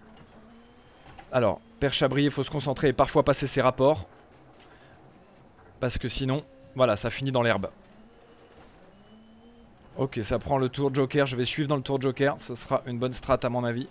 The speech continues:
Oui, oui, oui. Il était pas trop mal pris ce tour joker, même si la sortie est à revoir peut-être, puisque je viens de fracasser mon auto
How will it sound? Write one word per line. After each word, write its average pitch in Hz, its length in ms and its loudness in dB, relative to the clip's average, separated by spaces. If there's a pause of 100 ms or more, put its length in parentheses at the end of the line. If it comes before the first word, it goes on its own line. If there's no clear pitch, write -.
(220)
Oui, 147 200 0
oui, 143 220 -2
oui. 151 180 0 (1300)
Il 135 100 0
était - 160 -2
pas 214 140 2
trop 214 160 2
mal 196 140 6
pris 160 160 -4
ce - 100 -10
tour 139 180 -4
joker, 143 440 0
même 143 180 -2
si 156 260 -6 (300)
la 156 120 4
sortie 185 560 -2
est 147 180 2
à 175 40 8
revoir 196 340 4
peut-être, - 480 0 (840)
puisque - 280 -2
je 135 100 0
viens 143 120 2
de 131 40 -4
fracasser 147 460 2
mon 139 160 0
auto 147 400 0